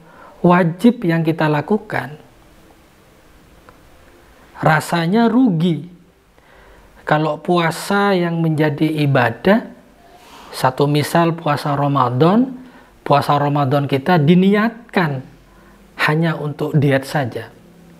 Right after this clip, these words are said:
Padahal jika itu puasa Ramadan, bukan hanya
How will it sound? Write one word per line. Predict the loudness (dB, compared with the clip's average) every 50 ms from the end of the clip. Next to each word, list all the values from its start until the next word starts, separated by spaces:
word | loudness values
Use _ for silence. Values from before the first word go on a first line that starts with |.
| -20 -20 -20 -20 -20 -20 -20 -20 -20 -20 -20 -20 -20 -20 -20 -12 _
Padahal | -2 -2 0 0 0 0 0 0 0 -2 -4 -8 -12 -18 -20 -20 _ _ _ _ _ _ _ _ _ _ _ _ _ _ _ _ _ _ _ _ _ -8
jika | -6 -4 -2 -2 -2 -2 -2
itu | -4 -6 -6 -6
puasa | -4 -2 -2 -2 0 0 -2 -2
Ramadan, | 0 0 0 2 2 2 2 0 -2 -2 -4 -6 -8 -12 -18 -20 -20 _ _ _ -20 -20 -20 _ _ -20 -20 -20 -20 -20 -20 -20 -20 -20 -20 -20 -20 -20 -20 -20 _ _ _ _ _ _ _ _ -20 -20 -20 -20 _ _ _ _ _ -14 _ 6
bukan | 6 8 8 4 2 0 0 0 0 -2 -4 -4 -2
hanya | -2 0 0 0 0 0 0 0 -2 -4 -6 -10